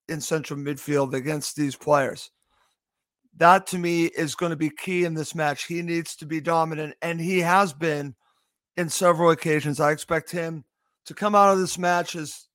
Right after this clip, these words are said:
telling everyone, "I'm the better central midfielder. I'm better than Caicedo."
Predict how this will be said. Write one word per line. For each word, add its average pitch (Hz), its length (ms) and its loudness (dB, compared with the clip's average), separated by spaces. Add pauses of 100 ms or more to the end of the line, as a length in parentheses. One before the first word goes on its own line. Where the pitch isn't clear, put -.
telling 196 380 0
everyone, 160 440 -4
"I'm 190 180 0
the 175 100 -4
better 160 260 -6
central 156 400 -8
midfielder. 143 520 -2 (100)
I'm 196 260 -2
better 156 440 -6 (420)
than 165 340 -2
Caicedo." 147 800 2